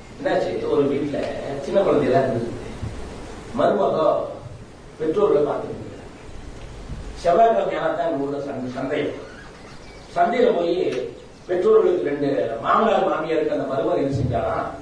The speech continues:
அந்த மண் சட்டி வச்சு அதுல சோறு போட்டுருந்தாரு. அப்போ அவர் வந்து மாமியார் இறந்துட்டாங்க. இப்போ மாமனார் மட்டும்தான் இருக்காரு. அந்த அவ-, அந்த அவங்களுடைய குழந்தை, பேர குழந்தை,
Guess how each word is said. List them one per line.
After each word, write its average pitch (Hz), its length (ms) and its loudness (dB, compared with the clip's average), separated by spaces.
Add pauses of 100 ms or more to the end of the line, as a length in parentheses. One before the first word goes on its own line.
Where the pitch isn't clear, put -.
(560)
அந்த - 400 0
மண் - 200 2
சட்டி 220 280 4
வச்சு - 360 0
அதுல - 200 0
சோறு 143 180 2
போட்டுருந்தாரு. - 540 -6 (2250)
அப்போ - 240 4
அவர் - 200 4
வந்து - 400 4
மாமியார் 170 380 2
இறந்துட்டாங்க. - 560 -2 (640)
இப்போ 185 260 0
மாமனார் 175 400 6
மட்டும்தான் - 320 -2
இருக்காரு. - 380 -6 (360)
அந்த 190 460 2
அவ-, 165 300 6
அந்த 156 120 0
அவங்களுடைய 151 480 4
குழந்தை, 220 300 6
பேர 226 320 4
குழந்தை, - 300 0